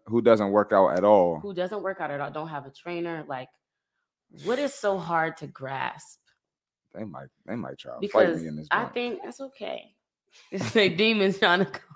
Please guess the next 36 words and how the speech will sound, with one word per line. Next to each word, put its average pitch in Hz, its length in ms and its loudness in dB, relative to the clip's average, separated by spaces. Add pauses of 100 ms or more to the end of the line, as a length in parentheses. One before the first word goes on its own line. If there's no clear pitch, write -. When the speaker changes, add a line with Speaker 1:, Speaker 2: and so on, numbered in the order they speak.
(100)
Speaker 2:
out. - 460 2 (280)
Speaker 1:
They 320 300 -2
might 113 280 4
try 107 120 2
Speaker 2:
They - 80 6
Speaker 1:
to 240 60 4
Speaker 2:
don't, 285 160 2
Speaker 1:
fight 120 260 4
Speaker 2:
so 208 100 0
Speaker 1:
me. 208 80 2
Speaker 2:
you, 226 220 -6
you 220 160 -6
know, 196 160 0
people, 226 360 -10
like, 190 220 -2 (100)
they 185 120 -4
don't 208 180 -4
have 175 380 -2
any, 156 320 -8 (120)
they 160 120 -6
don't 175 160 -8
have 156 220 -4
that 139 200 -6
outlet, - 360 -8 (220)
Speaker 1:
Mm-hmm. 104 280 -2 (100)
Speaker 2:
right? 135 260 -6
They - 120 -16
can't 151 220 -14
take 143 180 -20
it 139 80 -18
out - 100 -8
on - 60 -18
the - 60 -20
waves. - 280 -20
They - 80 -18
don't. - 240 -14